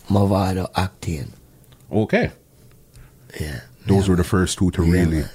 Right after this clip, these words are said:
Speaker 1: We have lots of Octane and lots of Mavado.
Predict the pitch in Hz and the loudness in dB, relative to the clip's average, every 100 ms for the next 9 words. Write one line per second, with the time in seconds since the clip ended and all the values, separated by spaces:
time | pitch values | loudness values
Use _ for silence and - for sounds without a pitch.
0 | - 85 90 73 78 90 - 80 78 - | -12 -6 -4 -4 -6 -6 -6 -8 -6 -8
1 | - - 87 - - 87 127 - 117 - | -10 -6 -6 -6 -6 -4 -4 -6 -6 -6
2 | 127 - 57 - - 64 58 | -6 -8 -8 -8 -8 -8 -8